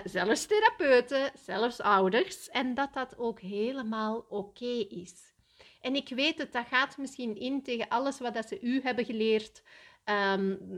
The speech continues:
misschien kijk ook eens naar de manier waarop, hè, hoe dat jij met fouten omgaat. Dus ga hier zelf eerst mee aan de slag.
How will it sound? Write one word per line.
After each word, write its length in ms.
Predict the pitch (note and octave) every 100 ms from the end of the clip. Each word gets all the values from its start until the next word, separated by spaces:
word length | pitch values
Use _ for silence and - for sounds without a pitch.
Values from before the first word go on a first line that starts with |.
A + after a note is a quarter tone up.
| A3
misschien 680 | A3 - A#3 A3+ A3 G#3+ -
kijk 220 | A#3 A#3+ C4
ook 140 | B3+
eens 120 | C4
naar 160 | A#3 A3
de 60 |
manier 360 | G#3+ G#3 A3+ A3
waarop, 300 | A3 A3 -
hè, 160 | A#3+ -
hoe 240 | G3+ A#3
dat 220 | G#3+ G3
jij 180 | G3+ A#3+
met 160 | C4 -
fouten 420 | A#3+ A#3+ A#3 A#3+
omgaat. 380 | A3 A3+ G#3+ G#3+
Dus 140 | A3
ga 200 | A3+ A3
hier 140 | A#3 G3+
zelf 460 | - D4 G#4 -
eerst 320 | - F#3+ F#3+ G3+
mee 260 | F3+ -
aan 200 | F3 F#3
de 60 | -
slag. 280 | - F3